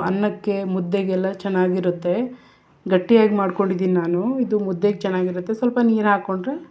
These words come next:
ಅನ್ನ, ಅನ್ನಕ್ಕೂ ಚೆನ್ನಾಗಿರುತ್ತೆ. ಎರಡು ಥರ ಮಾಡಿದ್ದೀನಿ ನಾನು.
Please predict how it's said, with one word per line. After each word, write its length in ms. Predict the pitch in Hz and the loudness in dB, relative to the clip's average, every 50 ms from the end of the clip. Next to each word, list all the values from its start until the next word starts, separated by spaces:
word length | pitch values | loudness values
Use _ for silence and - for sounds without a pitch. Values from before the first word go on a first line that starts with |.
| _ _ _ _ _ _ _ _ _ _ - | _ _ _ _ _ _ _ _ _ _ -8
ಅನ್ನ, 200 | 214 202 196 196 190 196 185 - - - _ - | -6 -4 -2 -2 -2 -2 -4 -8 -16 -18 _ -6
ಅನ್ನಕ್ಕೂ 300 | 220 208 202 185 185 208 | -4 -2 -2 -2 -2 -4
ಚೆನ್ನಾಗಿರುತ್ತೆ. 720 | 180 - 202 190 185 180 175 180 175 175 175 170 - 165 202 254 262 262 - - _ _ _ _ _ _ _ _ _ _ _ _ - | -6 -6 -4 -2 0 0 0 -2 -2 -6 -6 -8 -8 -8 -8 -8 -8 -10 -12 -20 _ _ _ _ _ _ _ _ _ _ _ _ -6
ಎರಡು 220 | 226 208 208 180 180 | -4 -4 -4 -4 -2
ಥರ 180 | - 202 208 | -2 -2 -2
ಮಾಡಿದ್ದೀನಿ 500 | 202 196 190 185 180 190 175 180 185 185 | 0 0 0 0 0 0 0 0 0 0
ನಾನು. 240 | 180 175 170 170 185 | 2 0 0 0 -2